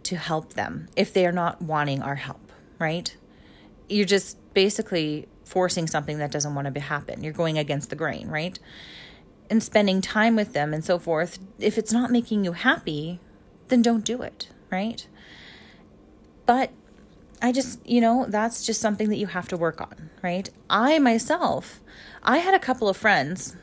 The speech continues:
I'm gonna tell you this story about myself. So I've had a couple of friends that from my childhood, we've spent a lot of time together. And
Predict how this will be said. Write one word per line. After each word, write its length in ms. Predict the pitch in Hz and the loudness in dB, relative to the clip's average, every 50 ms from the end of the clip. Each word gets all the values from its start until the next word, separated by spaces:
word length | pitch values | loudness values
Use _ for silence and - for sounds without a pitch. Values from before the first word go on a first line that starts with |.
| - - - - - - - - - - - - - - | -20 -20 -20 -20 -20 -20 -20 -20 -20 -20 -20 -16 -6 -2
I'm 120 | 202 214 | 0 2
gonna 140 | 220 226 233 | 2 2 2
tell 200 | 226 - 202 180 | 2 2 0 0
you 100 | 165 143 | 0 0
this 180 | - - - | -2 -4 -4
story 260 | - - 170 165 156 147 | -2 -2 0 0 0 0
about 180 | 143 139 - | -2 -4 -4
myself. 360 | 80 98 170 - - - - | -6 -6 -6 -6 -8 -8 -8
So 160 | - - 202 175 | -4 -2 2 4
I've 200 | 190 214 254 294 | 4 4 4 4
had 100 | 320 294 | 0 0
a 60 | 277 | 0
couple 180 | - 240 196 | -2 -4 -4
of 80 | 190 - | -4 -2
friends 280 | - 143 123 143 160 - | -2 -2 -2 -2 -4 0
that 220 | 170 160 - - - - - - - - - - - - - - - - - - - | 0 0 0 -2 -8 -18 -20 -20 -20 -20 -20 -20 -20 -20 -20 -20 -20 -20 -20 -20 -12
from 180 | - - 240 247 | 2 4 4 6
my 140 | 233 214 202 | 6 4 2
childhood, 600 | - - - 339 381 302 208 - 190 175 170 160 | -2 -4 -2 2 2 2 2 2 0 0 0 0
we've 280 | 175 208 277 320 349 - | 0 0 0 0 0 -2
spent 360 | - - - 175 180 185 - - - - | -2 0 2 0 0 0 -4 -10 -4 0
a 80 | - 175 | 2 2
lot 300 | 165 160 156 170 226 294 | 2 4 4 4 6 6
of 100 | 320 254 | 6 4
time 240 | - - 156 147 151 | 4 0 -2 -2 -2
together. 500 | 131 - 143 - - - - - - - - - - - - - - - - - - - - - - - - - - - - - - - - - - | -6 -4 -2 -2 0 0 0 0 0 -6 -14 -20 -20 -20 -20 -20 -20 -20 -20 -20 -20 -20 -20 -20 -20 -20 -20 -20 -20 -20 -20 -20 -20 -20 -14 -2 4
And 320 | 220 226 226 226 226 - | 6 6 8 6 4 0